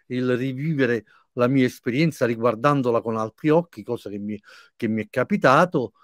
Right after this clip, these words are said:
e poi, mm, proporre questo modo di riflessione a chi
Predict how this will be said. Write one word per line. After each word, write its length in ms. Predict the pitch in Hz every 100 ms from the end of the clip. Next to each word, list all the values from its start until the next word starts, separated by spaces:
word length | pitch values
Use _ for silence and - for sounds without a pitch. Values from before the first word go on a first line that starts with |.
| _ _ _
e 1000 | 139 131 127 131 131 131 131 131 135 -
poi, 600 | 147 190 143 117 113 113
mm, 460 | 117 110 123 113 120 _ - _ _
proporre 420 | 131 131 127 131 120
questo 500 | 135 - - 131 127
modo 440 | 131 135 165 160
di 100 | 139
riflessione 720 | 127 143 170 - 123 151 151
a 80 | 113
chi 380 | - 110 117